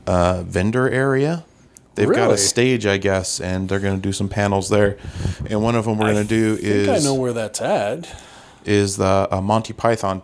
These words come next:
Speaker 1: panel. It's one that I proposed
Speaker 2: Oh, okay.
Speaker 1: because they, they got John Cleese coming, so they decided to do my panel it's, uh, Monty Python at fifty. And it should be fun. I mean, it's only gonna be like, this one's only gonna be a half hour long.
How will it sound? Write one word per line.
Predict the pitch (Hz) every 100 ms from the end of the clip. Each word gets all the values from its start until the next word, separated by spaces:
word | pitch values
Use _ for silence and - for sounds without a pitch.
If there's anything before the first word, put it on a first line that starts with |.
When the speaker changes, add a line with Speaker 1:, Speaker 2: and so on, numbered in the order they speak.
| -
Speaker 1:
panel. | 90 76 85
It's | -
one | 101 101
that | 98
I | 95
proposed | 87 95 92 90 87
Speaker 2:
Oh, | 208 220 160
okay. | - 107
Speaker 1:
because | 101 113 107
they, | 107 104 98
they | 98
got | 101 87
John | 110 107 104
Cleese | 175 196 -
coming, | 104 98 98 - _ _ _ _ _ _ - -
so | - 107 101
they | 101 101
decided | 101 - 101 98
to | 95
do | 95
my | 101 98
panel | - 107 107 98 - - - - _
it's, | - 90 -
uh, | 92 92 92
Monty | 95 101
Python | 101 95 92 92
at | -
fifty. | - 101 90 95 - - - _ _ _ _ _ _
And | 120 123 120
it | - 123
should | 135
be | 131
fun. | - 104 107 -
I | 104
mean, | 117
it's | -
only | 131
gonna | 120 110
be |
like, | 104 101 -
this | 127 -
one's | 143
only | 127 123
gonna | 113 104
be |
a | 101
half | 95 90 98
hour | 90 85
long. | 82 80